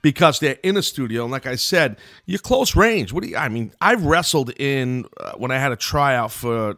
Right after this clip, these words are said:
N W A, or it was W C W when Bill Watts took over. And it was, I don't think it was this studio. I think this studio, I,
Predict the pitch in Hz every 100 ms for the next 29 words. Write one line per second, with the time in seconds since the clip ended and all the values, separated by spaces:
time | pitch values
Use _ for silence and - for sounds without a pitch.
0 | - 135 127 113 113 113 107 101 78 92
1 | - 120 117 98 113 101 98 95 95 -
2 | 98 92 113 104 110 104 - - 107 87
3 | 82 60 - _ _ _ _ _ _ _
4 | _ _ _ _ _ 135 139 135 131 127
5 | 127 123 123 - - 180 247 - 196 180
6 | 170 165 165 160 151 135 - - 123 _
7 | _ _ _ _ - _ 160 226 254 240
8 | 151 113 156 - - 113 101 110 226 -
9 | 123 - - 185 151 143 135 143